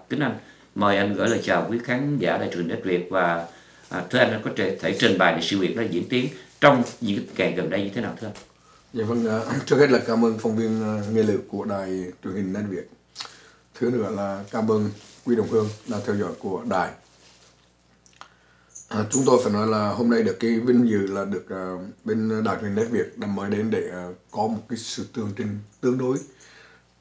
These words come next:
Speaker 2: đầy đủ hơn cho cái sinh hoạt của cái nghị trường vừa rồi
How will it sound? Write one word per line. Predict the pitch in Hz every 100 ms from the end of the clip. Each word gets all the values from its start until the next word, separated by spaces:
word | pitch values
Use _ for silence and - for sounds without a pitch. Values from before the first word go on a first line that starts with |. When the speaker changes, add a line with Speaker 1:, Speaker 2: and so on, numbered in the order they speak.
| _ 127
Speaker 2:
đầy | 113
đủ | 107 104
hơn | 123 127 - - _
cho | 139 120 120
cái | 123
sinh | - 135
hoạt | 113 - - _ _
của | - 107 98 107
cái | 120
nghị | 104 101
trường | 104 101
vừa | 101
rồi | 101 98